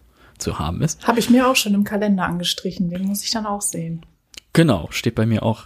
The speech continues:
Speaker 1: ganz oben auf der Watchlist dann direkt. Und ja, ist ja eigentlich mal ganz schön, wieder in die Vergangenheit jetzt auch zu gehen. Ich kannte den Film schon, aber es war tatsächlich lange her. Ich weiß gar nicht, ich hab den, glaub ich, damals direkt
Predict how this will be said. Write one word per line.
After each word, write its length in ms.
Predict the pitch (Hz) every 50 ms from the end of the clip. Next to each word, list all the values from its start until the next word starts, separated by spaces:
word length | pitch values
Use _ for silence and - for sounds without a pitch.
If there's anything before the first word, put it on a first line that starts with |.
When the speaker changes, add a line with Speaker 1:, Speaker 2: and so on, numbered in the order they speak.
| - - -
Speaker 1:
ganz 240 | 113 110 113 - -
oben 180 | 120 117 113 113
auf 160 | - 127 -
der 140 | - 107 104
Watchlist 420 | 110 - - - - - - -
dann 140 | - 107 110
direkt. 320 | 110 107 110 107 107 - - - - - - - - - - - - _
Und 720 | - 123 117 117 117 120 117 117 117 117 117 113 123 -
ja, 180 | 190 208 175 104
ist 140 | 101 - -
ja 120 | 143 135
eigentlich 420 | - 131 131 127 - - 131 - 127
mal 80 | 123
ganz 180 | 123 120 113 -
schön, 240 | - - 131 131 123
wieder 220 | 120 120 113 113
in 100 | 110 110
die 180 | 104 104 110 - - -
Vergangenheit 800 | - - - 98 101 101 - 101 117 131 135 120 113 104 104 -
jetzt 160 | - - -
auch 100 | 110 107
zu 160 | - - -
gehen. 220 | - - 101 101 98
Ich 100 | - -
kannte 280 | - 131 131 135 147
den 100 | 131 127
Film 240 | 120 - - 127 127
schon, 200 | - - 120 110
aber 140 | 95 101 101
es 180 | 98 - - -
war 160 | 107 104 101
tatsächlich 580 | - 98 - - - 95 - 92 90 - - _ -
lange 260 | 101 101 101 101 95
her. 120 | 95 92
Ich 100 | 92 - -
weiß 180 | 78 - -
gar 80 | - 95
nicht, 220 | 95 92 - - -
ich 60 | - -
hab 120 | - -
den, 160 | - 92 92 -
glaub 240 | 90 90 107 101
ich, 160 | 107 - - -
damals 540 | - 107 101 101 107 107 110 107 - - -
direkt 480 | 120 110 107 104 - - - - -